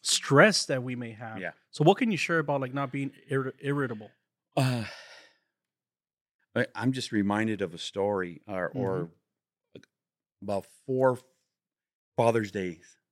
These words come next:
Speaker 2: ago,
Speaker 1: Mm.
Speaker 2: it was about four years ago, on a
Speaker 1: Mm-hmm.
Speaker 2: Father's Day, my daughter gave me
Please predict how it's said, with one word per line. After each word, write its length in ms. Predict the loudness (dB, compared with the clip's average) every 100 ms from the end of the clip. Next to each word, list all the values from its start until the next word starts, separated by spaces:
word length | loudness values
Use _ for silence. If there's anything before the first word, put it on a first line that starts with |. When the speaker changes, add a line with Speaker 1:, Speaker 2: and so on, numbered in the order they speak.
| -4
Speaker 2:
ago, 420 | 2 4 4 2
Speaker 1:
Mm. 100 | -6 -12
Speaker 2:
it 20 |
was 60 | -2
about 140 | 0
four 140 | 0 -2
years 200 | -2 -6
ago, 320 | -6 -6 -8 _ -6
on 180 | 0 2
a 40 |
Speaker 1:
Mm-hmm. 60 | 4
Speaker 2:
Father's 340 | 2 2 -2
Day, 300 | -6 -10 -10 _ _ _ _
my 320 | 0 4 4
daughter 380 | 2 0 -2 -4
gave 260 | -6 -10 -10
me 340 | -12 -14 -16